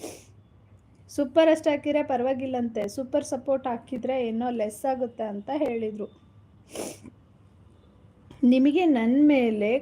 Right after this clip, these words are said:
ಕೋಪ ಇದ್ರೆ ಹೇಳ್ಬಿಡಿ, ಯಾಕೆ ನೀವು ನನ್ನ ಲೈವ್ಗೆ ಬರೋ-, ಅಯ್ಯೋ ಸಿಸ್, ಭಾಗ್ಯ ಸಿಸ್, ನಾನು ಬರ್ತಿದ್ದೆ. ನನ್ಗೆ ಏನಾಗ್ಬಿಟ್ಟಿದೆ ಅಂದ್ರೆ ಟೂ ಮಂತ್ಸ್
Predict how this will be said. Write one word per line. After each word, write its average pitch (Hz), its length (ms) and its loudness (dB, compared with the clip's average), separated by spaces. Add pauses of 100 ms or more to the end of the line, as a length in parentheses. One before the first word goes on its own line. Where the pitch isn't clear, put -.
(120)
ಕೋಪ 262 280 2
ಇದ್ರೆ 247 480 2
ಹೇಳ್ಬಿಡಿ, 247 560 2
ಯಾಕೆ 262 400 0 (100)
ನೀವು 254 180 -2
ನನ್ನ 247 300 0 (140)
ಲೈವ್ಗೆ 240 300 0
ಬರೋ-, 240 160 -2 (380)
ಅಯ್ಯೋ 294 300 8
ಸಿಸ್, 302 440 2
ಭಾಗ್ಯ 240 360 2
ಸಿಸ್, 320 280 -4
ನಾನು 285 500 2 (120)
ಬರ್ತಿದ್ದೆ. 277 420 2
ನನ್ಗೆ 277 380 0
ಏನಾಗ್ಬಿಟ್ಟಿದೆ 294 540 0
ಅಂದ್ರೆ 247 280 0 (580)
ಟೂ 330 60 2 (120)
ಮಂತ್ಸ್ 370 220 0